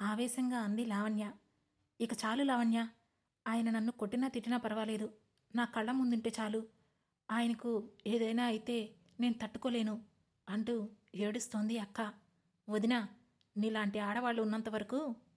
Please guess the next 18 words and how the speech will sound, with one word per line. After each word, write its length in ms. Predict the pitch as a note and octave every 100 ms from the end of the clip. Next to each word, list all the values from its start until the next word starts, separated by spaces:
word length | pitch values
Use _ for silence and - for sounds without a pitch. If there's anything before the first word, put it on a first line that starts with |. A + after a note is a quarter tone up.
| -
ఇలాంటి 320 | A#3 A#3 A3+
వాళ్ళు 240 | A3 A#3
మీ 120 | B3+ A3+
సెంటిమెంట్స్తో 640 | - G#3+ C4 A#3 - A#3+
ఆడుకుంటూ 560 | G#3+ G#3+ G#3+ A#3 C#4 - _ _ _ _ -
ఇలానే 340 | A#3+ A#3+ B3 C4
మిమ్మల్ని 340 | A#3 A3 A#3+
టార్చర్ 400 | - A#3 - B3
పెడుతూ 240 | A3+ -
ఉంటారు. 360 | A3+ G3+ G#3+ G#3 - _ _ _ _ -
ఇంకా 240 | A3 B3+
ఆ 80 | B3+
ముసల్దుంది 560 | G#3 G#3+ C4 C#4 B3+ -
చూడు, 200 | A#3+ A3+ G#3+ - _ -
ఎలా 180 | G#3+ A#3
గుంటనక్కలాగా 760 | G3+ G#3+ G#3 B3 B3+ B3 A#3+ A#3+
చూస్తుందో," 520 | A3+ - A3 G3+ G3+ - _ _ _ -
అంటూ 400 | G#3 A#3+ A#3